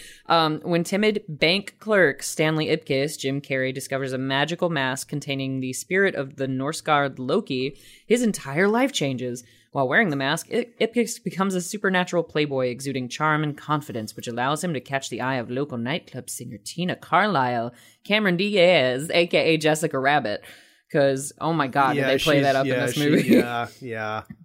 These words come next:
Speaker 1: yeah, unfortunately, under the mask's
Speaker 2: Her
Speaker 1: influence,
Speaker 2: first role, right? Th-, this was her,
Speaker 1: Yes,
Speaker 2: her
Speaker 1: this was
Speaker 2: first
Speaker 1: her,
Speaker 2: movie,
Speaker 1: her
Speaker 2: yeah.
Speaker 1: first movie. Uh, but unfortunately, under the mask's influence, Ipkiss also robs a bank,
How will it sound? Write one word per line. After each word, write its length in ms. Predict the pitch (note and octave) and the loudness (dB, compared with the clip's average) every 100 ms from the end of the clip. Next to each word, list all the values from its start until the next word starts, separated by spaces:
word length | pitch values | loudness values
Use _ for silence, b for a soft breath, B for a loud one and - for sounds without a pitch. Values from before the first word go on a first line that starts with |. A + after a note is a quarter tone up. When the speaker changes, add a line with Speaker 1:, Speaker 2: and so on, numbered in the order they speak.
| D3+ | -2
Speaker 1:
yeah, 260 | C#3 C3 | 0 0
unfortunately, 520 | D3+ D#3 G#3+ A3+ G#3 G3 | -2 0 -2 -2 -2 -2
under 120 | D#3+ | -2
the 80 | D3+ | -2
mask's 400 | D3 D3 - - | -2 -2 -4 -2
Speaker 2:
Her 60 | |
Speaker 1:
influence, 260 | F#3+ C4 G3 | 0 2 2
Speaker 2:
first 100 | F#3 | 4
role, 360 | - A3 F#2 | 4 4 2
right? 140 | G#2+ F#3+ G#3 | -2 -6 -8
Th-, 180 | D#3+ F#3+ | -8 -4
this 220 | D#3+ F3 | -2 -4
was 120 | F3+ D#3 | -2 4
her, 80 | |
Speaker 1:
Yes, 180 | D3 B2+ | 6 6
Speaker 2:
her 60 | D#3 | 0
Speaker 1:
this 140 | D3 | 2
was 80 | D#3 | 2
Speaker 2:
first 80 | D#3 | 4
Speaker 1:
her, 80 | D3+ | 2
Speaker 2:
movie, 260 | F3+ A#2+ | 2 -2
Speaker 1:
her 60 | B2+ | 0
Speaker 2:
yeah. 140 | D3 | 0
Speaker 1:
first 280 | C3+ C#3 C#3 | 0 -4 -4
movie. 360 | C#3 C3 B2+ A#2+ | -4 -2 -4 -2
Uh, 280 | C3+ C3+ B2+ | 0 0 0
but 200 | C#3 - | -4 -2
unfortunately, 420 | D3 F#3 E3+ D#3+ | -4 -4 -4 -2
under 120 | D3+ | -2
the 80 | C#3 | -2
mask's 420 | C#3+ C#3+ C#3+ - - | 0 0 -2 -10 -8
influence, 500 | F#3 D#3 C3 B2+ - | -6 -4 -6 -6 -6
Ipkiss 400 | D3 - C3+ - | -8 -4 -6 -2
also 280 | D#3 - C#3 | -2 0 -2
robs 340 | B2+ D3+ D3 | 2 0 0
a 60 | C3+ | -2
bank, 400 | D#3 D#3+ E3+ | 0 0 -4